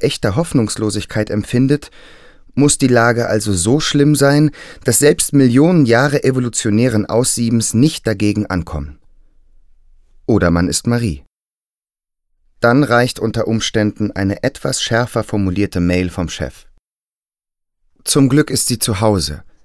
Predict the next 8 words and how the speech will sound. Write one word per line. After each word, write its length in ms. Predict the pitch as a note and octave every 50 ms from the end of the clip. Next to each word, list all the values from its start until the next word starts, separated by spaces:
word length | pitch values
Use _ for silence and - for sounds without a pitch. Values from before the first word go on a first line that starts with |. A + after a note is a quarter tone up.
| - - _ - - _ _ - _ _ - -
im 180 | G#2+ F#2+ F2
Homeoffice, 680 | G#2 A2+ A2 - - D#2+ D#2 - - - - - - - - - - - _ - - - _ - -
wo 160 | - G2 G2+ G2+
sie 140 | G2 G2+
niemand 500 | F#2+ G#2 A2 A2+ A2 G#2+ G#2 G2+ - -
weinen 340 | G2+ G2 F#2+ F2+ E2+ E2+ D#2
hören 300 | E2 E2+ D#2+ D2+ E2 D2
kann. 320 | - - D#2+ D2 F2 -